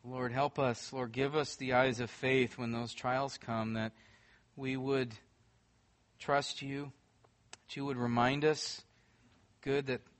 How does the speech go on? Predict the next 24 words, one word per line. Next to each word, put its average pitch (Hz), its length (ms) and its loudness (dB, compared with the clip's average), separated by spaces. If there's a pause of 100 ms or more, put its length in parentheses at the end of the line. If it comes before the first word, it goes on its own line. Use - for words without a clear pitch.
it's - 80 -20
going 131 220 -2
to 123 80 -2
come, 165 260 4
and 135 120 2
Lord, 151 180 6
that 160 200 0
you 143 100 -2
would 127 120 -4
use 160 320 0
each 165 180 -4
of 143 140 2
us 160 240 8
in 139 80 0
one 143 160 2
another's 143 380 0
lives 131 420 6
to 123 100 -6
be 131 200 0
an 147 100 0
encouragement 120 680 2
and 110 120 0
a 110 40 0
help 131 400 2